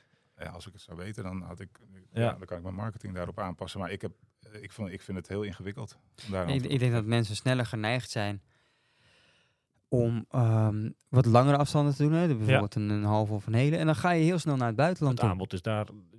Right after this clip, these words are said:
Speaker 2: is niet
Speaker 3: Eh,
Speaker 2: heel in Nederland,
Speaker 3: eh,
Speaker 2: toch?
Speaker 3: zo, als ik een hele doe, dan ga ik het liefst naar het buitenland, omdat ik dat kan combineren met een, hè,
Speaker 2: Ja.
Speaker 3: met een vakantie, met een gezin of wat dan ook, weet je wel.
Speaker 2: Ja.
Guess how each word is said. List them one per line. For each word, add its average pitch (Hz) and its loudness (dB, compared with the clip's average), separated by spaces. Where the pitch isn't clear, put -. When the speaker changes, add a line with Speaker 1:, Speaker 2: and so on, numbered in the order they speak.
Speaker 2:
is - -8
niet 104 -2
Speaker 3:
Eh, 113 4
Speaker 2:
heel 147 6
in 107 0
Nederland, 87 -4
Speaker 3:
eh, 147 -4
Speaker 2:
toch? 110 -4
Speaker 3:
zo, 165 8
als 160 6
ik 165 0
een 143 2
hele 156 4
doe, 123 -4
dan 147 -2
ga 143 0
ik 151 0
het 143 -8
liefst 156 -6
naar 139 -2
het 110 -6
buitenland, 156 0
omdat 151 -8
ik 165 -4
dat - -20
kan 147 -4
combineren 147 -2
met 139 -4
een, 131 -6
hè, 143 0
Speaker 2:
Ja. 127 0
Speaker 3:
met 127 4
een 135 4
vakantie, 131 0
met 127 2
een 120 -4
gezin 117 -2
of 113 -4
wat 131 4
dan 113 -4
ook, 95 -10
weet - -20
je - 0
wel. 120 4
Speaker 2:
Ja. - -20